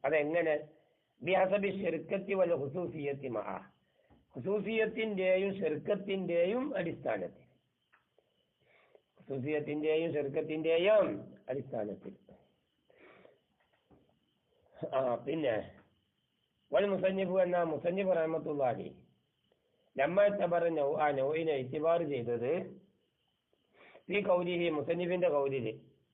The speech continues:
ഫീ ജവാബി മാ ഹുവ ബി ഹസബിൽ ഖാരിജി.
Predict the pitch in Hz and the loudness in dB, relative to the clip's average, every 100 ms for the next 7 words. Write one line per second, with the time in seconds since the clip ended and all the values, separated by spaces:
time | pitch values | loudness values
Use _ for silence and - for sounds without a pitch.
0 | _ _ _ _ 147 185 175 165 160 156 | _ _ _ _ -4 0 2 4 4 2
1 | 143 143 156 151 147 135 - 151 160 131 | 0 2 2 0 0 -2 -2 -2 0 0
2 | 139 139 135 120 120 120 117 110 101 92 | 2 2 0 -4 -6 -4 -4 -6 -6 -10